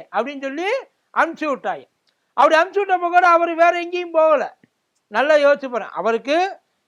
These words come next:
எங்கேயாச்சும் போகணும்னு விருப்பம் இருந்தா அன்னைக்கே அவர் போயிருந்திருக்கலாம். But அவர் அன்னைக்கு போகல, அவரு வெயிட் பண்ணாப்புல. அதுக்கப்புறம் என்னைக்கு இவங்க வந்து பாசக கூட இருந்த அந்த இதை முறிச்சு விட்டாங்களோ, அதுக்கப்புறம் மறுபடியும் வந்து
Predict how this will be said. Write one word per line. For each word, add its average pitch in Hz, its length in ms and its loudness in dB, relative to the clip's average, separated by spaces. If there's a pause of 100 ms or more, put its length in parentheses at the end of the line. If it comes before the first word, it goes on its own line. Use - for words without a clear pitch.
(100)
எங்கேயாச்சும் 269 600 2
போகணும்னு 285 360 2
விருப்பம் 285 320 -2
இருந்தா 311 300 2
அன்னைக்கே 381 300 0
அவர் 349 180 0
போயிருந்திருக்கலாம். 277 640 0
But 269 120 -2
அவர் 247 220 2
அன்னைக்கு 220 300 -8
போகல, 220 460 -6 (680)
அவரு 370 360 6
வெயிட் 349 260 2
பண்ணாப்புல. 277 400 0
அதுக்கப்புறம் 330 540 4
என்னைக்கு 349 340 -2
இவங்க 320 300 -4
வந்து 320 220 -4 (680)
பாசக 302 580 4
கூட 302 240 2
இருந்த 285 220 2
அந்த 262 220 2 (720)
இதை 302 240 2 (120)
முறிச்சு 320 240 -4
விட்டாங்களோ, 262 600 0 (460)
அதுக்கப்புறம் 349 520 2
மறுபடியும் 339 460 2
வந்து 311 300 -4